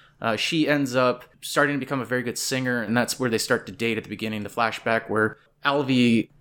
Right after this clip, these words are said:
really pushes her to, to do well w-, and follow her dreams, and she wants to be a singer. And she develops this in the film to the point where she actually gets asked to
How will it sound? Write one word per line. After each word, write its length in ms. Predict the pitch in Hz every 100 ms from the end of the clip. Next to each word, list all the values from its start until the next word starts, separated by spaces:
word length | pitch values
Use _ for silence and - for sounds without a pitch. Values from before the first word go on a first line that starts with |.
| -
really 260 | 147 220 240
pushes 380 | 202 202 208 180
her 120 | 165
to, 140 | 143 127
to 140 | - 135
do 240 | 117 147
well 420 | 147 156 165 131 110
w-, 180 | 120 139
and 240 | 123 110
follow 240 | 127 139 135
her 120 | 143
dreams, 420 | 127 139 143 110
and 80 | 101
she 100 | -
wants 160 | 143 139
to 60 | 139
be 80 |
a 60 | 135
singer. 500 | - 139 131 107 104 _ - - _ -
And 480 | 123 120 110 107 -
she 180 | - 135
develops 400 | 139 208 190 -
this 320 | 110 110 -
in 120 | 123
the 60 | 113
film 500 | - 170 147 113 113
to 120 | 139
the 80 | 117
point 260 | 135 131
where 160 | 127 123
she 160 | - 127
actually 260 | 120 127
gets 160 | 120 -
asked 480 | 120 117 - - -
to 440 | 131 123 120 120